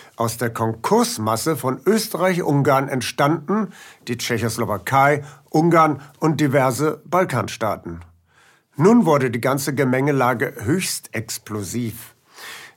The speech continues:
Denn die neuen Nationalstaaten definierten sich nach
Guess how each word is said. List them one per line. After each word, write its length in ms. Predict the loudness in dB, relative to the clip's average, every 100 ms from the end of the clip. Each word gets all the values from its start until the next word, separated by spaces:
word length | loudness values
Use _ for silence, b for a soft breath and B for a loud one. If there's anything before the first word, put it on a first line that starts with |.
| B
Denn 320 | 0 4 4
die 160 | 4 4
neuen 400 | 4 6 6 4
Nationalstaaten 1000 | 0 2 2 4 2 0 0 0 0 -2
definierten 600 | -2 -2 0 0 0 -2
sich 240 | 0 -2
nach 240 | 0 -2